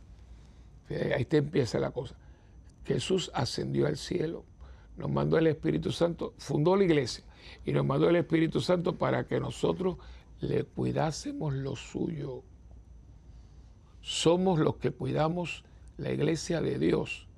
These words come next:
Ah, los curas. No, no, los curas no. Los curas y ustedes, los laicos, ambos.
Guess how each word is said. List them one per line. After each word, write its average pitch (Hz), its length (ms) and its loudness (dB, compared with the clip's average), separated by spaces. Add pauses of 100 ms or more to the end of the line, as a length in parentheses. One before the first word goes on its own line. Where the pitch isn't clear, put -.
(400)
Ah, 208 180 4
los 180 140 2
curas. 196 300 2
No, 190 200 4
no, 208 120 6
los 160 180 6
curas - 300 2
no. 147 280 2 (100)
Los 123 140 0
curas 190 280 4
y 214 60 2
ustedes, 135 420 2
los 117 160 -4
laicos, 127 400 0 (540)
ambos. 127 520 0